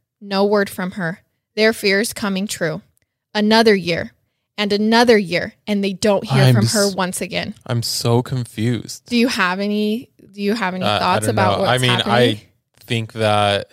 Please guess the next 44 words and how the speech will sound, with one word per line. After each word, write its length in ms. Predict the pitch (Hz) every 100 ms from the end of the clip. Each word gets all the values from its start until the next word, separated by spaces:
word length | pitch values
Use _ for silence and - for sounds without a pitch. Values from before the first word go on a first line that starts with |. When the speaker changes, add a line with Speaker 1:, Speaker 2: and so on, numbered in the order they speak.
| _ _
Speaker 2:
I, 280 | - 110 98 -
I 80 |
mean, 120 | 98 90
I, 120 | 90 _ -
I 100 | 98
think 180 | 101 95
I 80 | 92
have 160 | 90
some 140 | - 95
thoughts. 400 | - 87 87 110
One, 240 | 107 113
a 80 | 98
cult 460 | - 123 113 110
is 120 | 113 101
actually 640 | 95 - - 98 95 92 101 - 101
not 160 | 98
that 160 | 95 -
far 220 | 101 95
off. 220 | 92 107
That 140 | - 113
seems 260 | 107 110
Speaker 1:
Mm-hmm. 100 | 101
Speaker 2:
pretty 260 | 104 104 98
likely 380 | 95 92 - 95
to 80 | 98
me. 260 | 104 113 123 _ _
Speaker 1:
Yeah. 200 | 190 240 - _
Speaker 2:
I 80 | 110
have 160 | 110 107
some 120 | 104
other 160 | 104
ones, 180 | 107 110
but 140 | 104 98
let's 160 | 101
just 220 | 104 - -
kinda, 200 | 98 226
Speaker 1:
Okay. 100 | 190
Speaker 2:
I 40 |
guess, 120 | 92
see 140 | - 98
how 180 | 104 98
it 80 | -
plays 240 | 104 98
out. 260 | 98 98